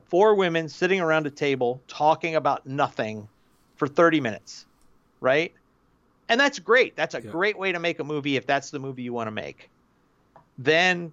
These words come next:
Speaker 1: Kurt Russell comes along, kills one of them. We never see the other characters again.
Speaker 2: Hmm.
Speaker 1: And then we immediately cut to four women sitting around a table having the same exact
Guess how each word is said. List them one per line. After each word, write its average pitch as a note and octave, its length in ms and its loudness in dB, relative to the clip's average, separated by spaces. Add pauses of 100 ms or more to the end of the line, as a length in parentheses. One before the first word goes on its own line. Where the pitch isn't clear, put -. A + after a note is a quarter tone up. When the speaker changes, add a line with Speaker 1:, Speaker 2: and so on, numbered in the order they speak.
Speaker 1:
Kurt E3+ 200 0
Russell E3 260 2
comes D#3 280 -2
along, F#3+ 500 0
kills G3 320 0
one F3 160 -4
of E3+ 60 -8
them. E3+ 220 0 (120)
We C#3 100 -6
never D#3 220 2
see E3 180 -4
the D3+ 100 0
other C#3+ 120 -2
characters B2+ 440 -6
again. E3 440 0 (200)
Speaker 2:
Hmm. G#2+ 180 -16
Speaker 1:
And C#3+ 160 0
then C#3 100 0
we C3 120 -2
immediately E3+ 440 -2
cut E3+ 340 0
to C#3 140 -10 (100)
four F#3+ 260 4
women F3+ 340 0
sitting F3+ 280 0
around E3 220 2
a - 20 -8
table D3 460 -2 (180)
having D3+ 380 -2
the C3 100 -8
same G3 460 -2
exact D#3 580 -2